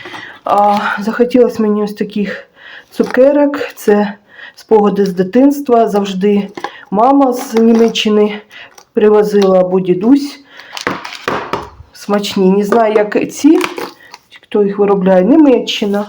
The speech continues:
чотири нуль. Ну, подивимося. А, шалена бджілка. Хочу зробити п-, плов на сковорідці. Взяла ось такий рис. Що-то потянуло мене на ананас і взяла ось такий йогурт Activia. Якщо береш два, знижка.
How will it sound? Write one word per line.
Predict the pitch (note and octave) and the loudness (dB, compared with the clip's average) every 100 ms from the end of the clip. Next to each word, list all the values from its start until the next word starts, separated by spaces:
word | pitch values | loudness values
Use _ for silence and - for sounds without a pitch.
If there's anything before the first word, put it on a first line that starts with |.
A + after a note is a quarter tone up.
| - | -10
чотири | - - A3+ G#3+ | -8 0 0 2
нуль. | F#3+ F3 - - - | 0 0 -4 -8 -2
Ну, | C4+ | 0
подивимося. | D#4 A3+ G3+ F3 F3 - F#3 F3+ - - - - - G#3 | 0 0 0 0 -2 -6 -6 -4 -6 -6 -8 -8 -6 -2
А, | G3+ G3 F#3+ - - - - - - F3+ | -2 -2 -6 -8 -12 -16 -10 -8 -8 -8
шалена | - A#3+ A#3+ A3 G3 | -2 2 2 2 -2
бджілка. | F#3 C4 F#4 F4+ F4+ F4 - - - - - | 0 2 2 2 2 2 -2 -12 -12 -12 -4
Хочу | A3+ B3 | -2 0
зробити | A#3 A3 G3+ A3 - G#3 | 0 0 0 0 0 -2
п-, | - - - - | -2 -10 -8 0
плов | B3+ G4+ G#4 - - - - | 2 2 0 -8 -14 -16 -6
на | C4+ C#4 | -2 0
сковорідці. | C#4 C#4+ C#4 C4+ C4+ - A#3 | 0 2 4 2 2 0 -2
Взяла | G3+ A#3 A3+ A3+ A3 | 0 2 4 4 2
ось | G#3+ G#3 | -2 -2
такий | G#3 G3+ G3 F#3+ | -2 -2 0 2
рис. | G#3 D#4+ F4 - - - - _ - - - - | 4 4 2 -8 -14 -16 -18 _ -20 -20 -20 -16
Що-то | - A3 | -6 -2
потянуло | A3+ A3 A#3+ A#3 A3+ | -2 0 2 4 4
мене | G#3+ G#3 G3+ | 2 2 2
на | G#3 | 4
ананас | G#3 G3+ G#3+ C#4+ F4+ D4 | 2 2 2 4 2 0
і | |
взяла | A#3 A#3+ A3 | 0 2 2
ось | G#3 G3+ | 0 -2
такий | G3+ G#3 G#3 | -4 -2 2
йогурт | D4+ D#4 - | 2 2 0
Activia. | D4+ - - C#4 C4 | -2 -2 2 4 6
Якщо | A#3 - - A3 | 4 0 0 0
береш | G3+ G#3 G3+ | 2 2 2
два, | F#3 G3+ | 0 0
знижка. | F#3+ G3 G3+ G3 - F#3+ | 0 2 2 0 -2 -2